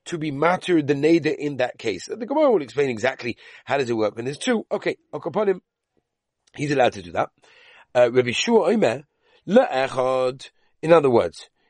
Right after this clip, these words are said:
if she's waiting for one, no problem. Avaloi Lishnayim. But it will not work if she is waiting for two, because we don't know which one is going to actually be the Yibum over here in that case. As I state in the run, right? And therefore, since we don't know,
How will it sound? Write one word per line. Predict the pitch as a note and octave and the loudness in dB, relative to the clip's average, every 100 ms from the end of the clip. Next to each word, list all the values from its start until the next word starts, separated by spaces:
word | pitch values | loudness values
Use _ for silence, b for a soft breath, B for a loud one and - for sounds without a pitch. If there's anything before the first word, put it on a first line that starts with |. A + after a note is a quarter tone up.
| _ - | _ 2
if | B3 | 4
she's | E3+ D3 C3 | 4 0 2
waiting | B2+ B2 C3+ | 2 2 -8
for | A#2+ C3 | -4 0
one, | B2 B2+ B2 | 2 0 -2
no | B2+ C3+ | 0 2
problem. | A3+ C#3+ F#2 _ _ _ - | 2 0 -10 _ _ _ -12
Avaloi | E2 E2 F2 E2+ A#3 C4 A3+ | -10 -6 -2 4 6 4 0
Lishnayim. | - - F#2+ G2 E2 D#2 D2 C#2 _ b b - | -2 -4 -6 -6 -6 -12 -16 -20 _ b b -4
But | B2+ | -2
it | A#2+ | 0
will | A#2+ | -2
not | B2 G#3+ F3+ | 0 0 2
work | F3 D#3+ C#3+ - - | 2 2 0 -6 -6
if | E3 D3+ _ - | -4 -4 _ -16
she | - D#3 | -12 -12
is | D3 C3 | -12 -12
waiting | A#2+ C3 C3+ B2+ A2 | -8 -8 -8 -10 -14
for | - G2 | -12 -10
two, | - A#3 C#4+ - b b b | 0 4 4 2 b b b
because | B2 A#2+ C#3+ C3+ - | -10 0 2 2 -2
we | C#3+ | 0
don't | C#3 D#3 | 2 2
know | D#3+ D3 | 2 2
which | B2 F3 - | 0 -4 -4
one | G#2+ F#3+ C#3 A2 - | -2 0 0 -4 -12
is | C3+ A2 | -12 -10
going | C3+ C#3 B2 | -8 -8 -8
to | C#3 B2 - | -10 -10 -10
actually | D3 - - C3+ | -8 -8 -8 -8
be | A2 C#3+ C3+ | -10 -10 -10
the | A#2 D3 | -8 -4
Yibum | A3+ C#3 A2 | -4 -4 -4
over | G2 F2+ | -2 -4
here | F#2 | -4
in | F2 | -6
that | F2 - | -10 -12
case. | F#2+ E2 | -14 -12
As | F#2+ | -6
I | A#2+ | -4
state | B2 B2+ B2 | -4 -8 -12
in | A#2+ | -8
the | A#2 | -2
run, | F3 C#3 E2 _ b b b | 0 -2 -4 _ b b b
right? | - A2 C3+ | -2 -2 0
And | D3 | 0
therefore, | D#3+ C#3 C3 | -2 -2 -6
since | F3 E3+ | -8 -12
we | D#3+ | -6
don't | D#3 F3 | -2 0
know, | A3+ B3 F#3 | 2 2 0